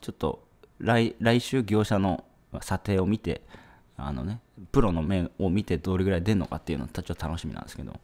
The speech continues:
でも今の市場価格から言うならば、まあ、六百万以上には間違いなくなるとは思うんで。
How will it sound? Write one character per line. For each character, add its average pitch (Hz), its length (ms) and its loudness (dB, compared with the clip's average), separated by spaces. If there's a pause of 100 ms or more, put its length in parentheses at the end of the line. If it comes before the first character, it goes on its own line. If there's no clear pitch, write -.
(600)
で 147 60 2
も 135 100 4
今 208 200 8
の 131 100 6
市 - 160 0
場 143 160 2
価 151 120 2
格 143 140 -4
か 127 120 0
ら 117 80 4
言 127 100 2
う 147 40 0
な 147 100 0
ら 156 100 0
ば、 180 320 -2
ま 110 140 2
あ、 - 20 0
六 - 160 0
百 147 180 0
万 151 160 4
以 151 40 2
上 139 100 0
に 78 80 0
は 80 60 0
間 85 120 0
違 107 160 -2
い - 20 0
な 80 100 -2
く 82 140 -8
な 80 120 -2
る 82 80 -4
と - 80 -8
は 55 60 -6
思 55 180 -8
う - 40 -10
ん - 20 -10
で。 50 200 -12